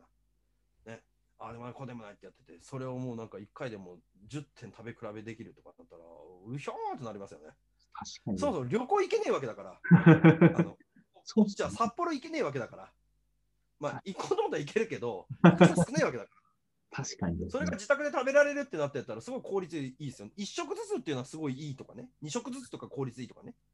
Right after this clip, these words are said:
Speaker 2: はい。
Speaker 1: にもなったりとかもしますし。まあ、別にそれはラーメンはラーメンだけじゃなくていいんですよ。例えばラーメンとジンギスカンと何と何とっていう、その、さ-、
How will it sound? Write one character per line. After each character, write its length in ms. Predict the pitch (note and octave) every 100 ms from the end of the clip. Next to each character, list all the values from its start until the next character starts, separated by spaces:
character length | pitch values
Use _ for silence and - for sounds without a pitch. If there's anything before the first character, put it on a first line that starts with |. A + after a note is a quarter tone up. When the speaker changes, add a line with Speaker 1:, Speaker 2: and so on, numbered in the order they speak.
| _ _ _ -
Speaker 2:
は 140 | G#2
い。 20 |
Speaker 1:
に 80 | D3
も 100 | B3
な 140 | D#3 E3
っ 80 | -
た 80 |
り 60 | B2
と 80 | -
か 40 | -
も 80 |
し 160 | G2 -
ま 100 | A2+
す 80 | - F2
し。 200 | - F2 D#2+ _ _
ま 80 | A3
あ、 20 |
別 140 | B3+
に 80 | E4+
そ 60 | C#4
れ 60 |
は 120 | C4+
ラ 160 | F3 A#3+
ー 20 |
メ 80 | G3+
ン 40 | C3+
は 40 |
ラ 180 | B2+ D#3+
ー 20 |
メ 100 | C3+
ン 20 |
だ 80 | B2
け 60 | C#3
じ 60 |
ゃ 40 | C#3
な 120 | G#2+
く 60 | -
て 60 |
い 20 |
い 20 | F#2+
ん 20 |
で 60 |
す 60 | -
よ。 100 | D2 _ _ _
例 80 | C3
え 60 | B2+
ば 80 |
ラ 240 | A#2 C3+ C3
ー 20 |
メ 120 | B2
ン 60 | A2
と 80 | G#2+
ジ 160 | B2
ン 80 | C3
ギ 140 | B2
ス 100 | A#2+ - -
カ 120 | G#2+
ン 40 |
と 80 | G2+
何 240 | A#2+ B2+
と 140 | A2+ A2
何 260 | E3 G3
と 80 | B2+
っ 120 | A2 -
て 80 | -
い 160 | F#2+ F#2
う、 40 |
そ 140 | -
の、 120 | G#2 F#2+ - _ _ _
さ-、 300 | - G#3+